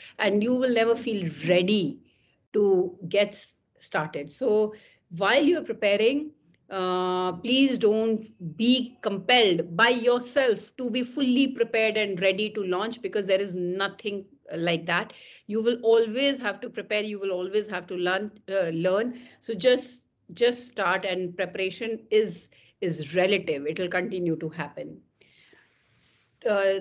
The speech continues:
the next point that I want to make is that embrace mistakes. Women are very harsh to themselves. They think that whatever they are doing, it should be perfect. There should be no room for mistakes.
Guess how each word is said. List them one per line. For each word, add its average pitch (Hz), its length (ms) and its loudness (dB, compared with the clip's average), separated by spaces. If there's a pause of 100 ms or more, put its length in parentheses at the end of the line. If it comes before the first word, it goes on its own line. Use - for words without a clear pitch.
(200)
the 220 100 2
next 247 220 0
point 269 160 -2
that 233 80 0
I 214 100 4
want 214 140 -2
to 214 60 -2
make 196 220 0
is 190 140 -2
that 190 200 -2
embrace 185 500 -4
mistakes. - 640 -10 (540)
Women 285 480 2
are 214 160 0
very 180 360 0
harsh 165 460 -8
to 185 100 -8
themselves. - 720 -8 (360)
They 247 600 6
think 240 220 0
that 214 160 0
whatever 202 300 2
they 202 100 4
are 185 60 4
doing, 240 580 -2
it - 180 -6
should 175 220 -10
be 175 60 -6
perfect. 208 840 0
There 180 140 2
should 185 260 -6
be 180 140 0
no 196 240 0
room 196 260 -2
for 208 240 -2
mistakes. 185 560 -2